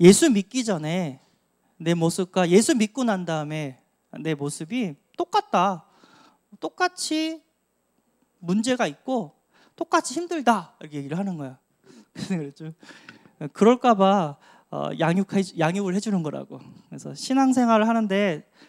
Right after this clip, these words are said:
믿음의 성장을 일으켜가지고 자기도 행복하고 다른 사람도 이 행복을 전하는 사람이 있고, 신앙생활 하는데 십 년 동안 아무 응답도 없이 그냥 시간만 가는 성도가 있다. 그래서, 어,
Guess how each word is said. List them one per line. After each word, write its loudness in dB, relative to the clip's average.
믿음의 -2
성장을 0
일으켜가지고 -4
자기도 -4
행복하고 0
다른 -4
사람도 -6
이 -4
행복을 -2
전하는 -6
사람이 -6
있고, -4
신앙생활 2
하는데 -2
십 -4
년 -4
동안 0
아무 2
응답도 -2
없이 -8
그냥 -4
시간만 -2
가는 -4
성도가 0
있다. 2
그래서, -2
어, -8